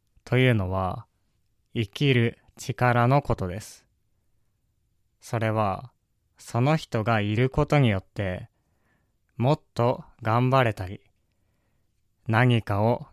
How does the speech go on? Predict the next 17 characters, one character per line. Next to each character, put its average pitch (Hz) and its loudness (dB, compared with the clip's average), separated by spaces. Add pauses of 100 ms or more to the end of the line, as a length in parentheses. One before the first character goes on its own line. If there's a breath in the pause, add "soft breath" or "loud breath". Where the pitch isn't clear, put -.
や 110 2
ろ 147 6
う 131 4
と 98 -2
い 95 -2
う 92 -4
気 - -4
持 127 2
ち 139 -2
に 143 2
な 120 2
れ 101 -2
た 95 -10
り、 95 -14 (1300)
も 120 0
っ - -6
と 104 -2